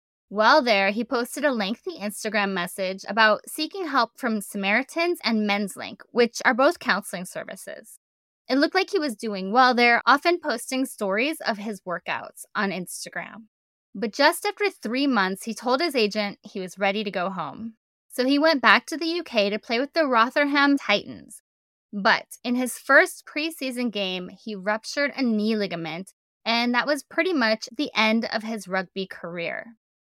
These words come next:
Following that devastating blow, he again turned to music, this time signing a record deal and releasing his debut single, With Me, under the name Lita on September fourteenth,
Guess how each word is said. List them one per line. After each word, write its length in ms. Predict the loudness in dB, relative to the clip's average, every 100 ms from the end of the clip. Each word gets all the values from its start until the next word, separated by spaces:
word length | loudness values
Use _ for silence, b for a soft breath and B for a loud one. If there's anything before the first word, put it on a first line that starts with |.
| _ 2
Following 400 | 4 4 2 2
that 240 | 0 -2
devastating 640 | 0 0 0 0 0 0 -4
blow, 340 | -4 -4 -6
he 180 | -8 -8
again 360 | -6 -2 -2
turned 260 | 0 -2 -2
to 100 | -2
music, 540 | -2 -4 -8 -10 -12 _ _
this 180 | -4 -4
time 320 | 0 0 0
signing 440 | 0 2 4 4 2
a 60 |
record 420 | 2 0 0 -6
deal 240 | -4 -4 -2
and 180 | -2 -2
releasing 460 | -2 -4 -4 -4
his 180 | -4 -6
debut 400 | -2 -2 0 -2
single, 540 | -4 -6 -6 -6 -6 -10 _
With 340 | 0 2 0 -6
Me, 360 | -8 -8 -12 -4
under 220 | -2 0
the 100 | 2
name 320 | 2 4 2 -2
Lita 500 | -4 -2 -2 -4 -2
on 120 | -2 -2
September 400 | -4 -2 -2 0
fourteenth, 640 | 0 -2 -4 -6 -4